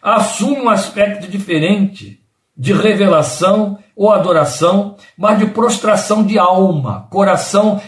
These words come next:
que se dobra, dada a magnitude do que o move a orar. Então não se trata de ajoelhar-se por estar na presença de Deus. Trata-se de ajoelhar-se por causa do motivo.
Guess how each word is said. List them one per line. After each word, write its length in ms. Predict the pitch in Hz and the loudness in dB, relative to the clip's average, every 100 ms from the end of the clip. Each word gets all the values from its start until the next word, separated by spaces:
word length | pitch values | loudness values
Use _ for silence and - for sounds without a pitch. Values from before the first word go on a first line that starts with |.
| - | -6
que 100 | 196 | -4
se 160 | - 185 | -2 -4
dobra, 840 | 127 147 175 156 131 110 - - - | 0 2 2 0 -2 -6 -8 -18 -8
dada 480 | 113 170 208 202 | -2 2 2 2
a 120 | 180 165 | 0 0
magnitude 1000 | 180 185 170 165 139 123 202 233 202 190 | 0 0 0 -2 -4 -6 -8 -4 -2 -2
do 160 | 165 | -4
que 200 | - - | -10 -4
o 80 | 202 | -2
move 640 | 165 135 135 156 123 107 | 0 2 2 2 2 -2
a 60 | 107 | -6
orar. 480 | 101 95 - - _ _ _ _ _ _ _ _ _ - - - | -6 -10 -14 -20 _ _ _ _ _ _ _ _ _ -20 -16 -10
Então 340 | 175 220 220 | -4 2 4
não 180 | 214 202 | 4 2
se 160 | 202 - | -2 -4
trata 480 | 170 202 208 - | 0 0 0 -4
de 180 | 127 147 | -8 -2
ajoelhar-se 760 | 147 131 143 123 131 190 196 196 | 0 0 -2 -2 -2 -2 -2 -8
por 160 | - 165 | -10 -10
estar 320 | 156 - 160 | -8 -6 -6
na 80 | 151 | -6
presença 460 | 143 110 113 107 | -6 -4 -4 -4
de 120 | 107 104 | -6 -8
Deus. 500 | 98 98 - - _ _ _ _ _ - - - - | -10 -18 -20 -20 _ _ _ _ _ -20 -20 -12 -2
Trata-se 560 | 175 208 196 160 - | 0 0 -2 -6 -8
de 160 | 135 151 | -2 0
ajoelhar-se 720 | 127 120 143 113 147 - - | 0 -2 -2 0 -2 -2 -8
por 380 | - 156 - - _ | -10 -12 -12 -16 _
causa 460 | - 196 190 131 117 | -4 0 0 -2 -4
do 100 | 110 | -2
motivo. 580 | 113 98 - - - | -2 -2 -6 -18 -20